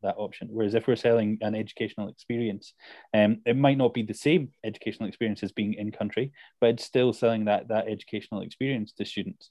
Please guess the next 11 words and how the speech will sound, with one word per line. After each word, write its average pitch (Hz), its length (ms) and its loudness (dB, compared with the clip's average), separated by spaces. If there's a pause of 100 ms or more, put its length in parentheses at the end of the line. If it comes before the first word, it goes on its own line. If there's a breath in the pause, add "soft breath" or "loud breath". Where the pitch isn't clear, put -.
um, 107 140 -2
and 107 140 0
maybe 127 180 4
giving 113 240 2
access 123 380 -4
to 104 100 -12
students 104 440 -4 (360 soft breath)
who 123 80 6
wouldn't 120 220 4
otherwise 117 440 2
have 147 180 2